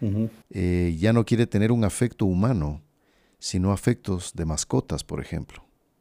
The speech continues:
Speaker 1: ¿Qué, qué pasa? Que la, la, la procreación, tener, tener familia,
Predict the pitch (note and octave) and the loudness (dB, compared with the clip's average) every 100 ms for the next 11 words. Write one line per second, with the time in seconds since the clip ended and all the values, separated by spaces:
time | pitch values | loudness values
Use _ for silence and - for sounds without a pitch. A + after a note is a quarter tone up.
0 | _ _ - D3 D3 D3+ D3 G2+ - F2+ | _ _ -2 0 2 0 2 2 0 -2
1 | G#2+ G#2 - _ _ - - - _ _ | -2 -4 -6 _ _ -20 -20 -20 _ _
2 | A#2+ A#2+ A#2 A#2+ - C3 A2 A2 G#2+ G#2 | 2 6 6 2 -6 -4 0 2 2 2
3 | G2+ G2+ G2 G2+ A2 _ _ - - G#2 | 2 0 -2 -4 -10 _ _ -20 -10 -6
4 | - C#3+ C#3 B2+ - E2+ E2+ - _ _ | 0 0 2 0 0 -6 -10 -12 _ _
5 | _ _ _ _ F#2+ F2+ G2 F2 - _ | _ _ _ _ -4 0 0 -2 -12 _
6 | - F2+ F#2 - G2 G#2 F2+ F2+ | -10 -6 -6 -6 -4 -4 -4 -6